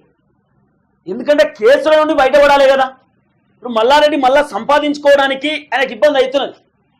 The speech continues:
ఈ టైంలో సంపాదించుకోవాలంటే మల్లారెడ్డి మళ్ళీ ఇబ్బంది పడుతుండు. అదే అధికార పార్టీలో ఉన్నాడు అనుకో మల్లారెడ్డి, ఈ విచ్చలవిడిగా సంపాదించుకోవచ్చు మళ్ళా. ఏ అధికార పార్టీలో ఉన్నాడు, ఏ మాదిరాబాయ్ అధికారం ఏంద్రాబాయ్ అని బెదిరిస్తాడు అవసరం అనుకుంటే.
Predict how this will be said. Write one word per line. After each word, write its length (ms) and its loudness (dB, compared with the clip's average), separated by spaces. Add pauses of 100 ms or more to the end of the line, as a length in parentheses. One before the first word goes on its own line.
(200)
ఈ 80 -8
టైంలో 340 0
సంపాదించుకోవాలంటే 800 -4
మల్లారెడ్డి 420 0
మళ్ళీ 180 -2
ఇబ్బంది 220 0
పడుతుండు. 420 -4 (360)
అదే 140 2
అధికార 360 0 (100)
పార్టీలో 280 -2
ఉన్నాడు 180 0
అనుకో 200 -4
మల్లారెడ్డి, 340 0
ఈ 160 -10 (100)
విచ్చలవిడిగా 560 -2
సంపాదించుకోవచ్చు 560 -4
మళ్ళా. 320 -4 (500)
ఏ 20 -4
అధికార 460 2
పార్టీలో 280 0
ఉన్నాడు, 220 -2
ఏ 220 4
మాదిరాబాయ్ 560 -2
అధికారం 420 -4
ఏంద్రాబాయ్ 320 -2
అని 100 -6
బెదిరిస్తాడు 400 -4
అవసరం 240 -4
అనుకుంటే. 300 -12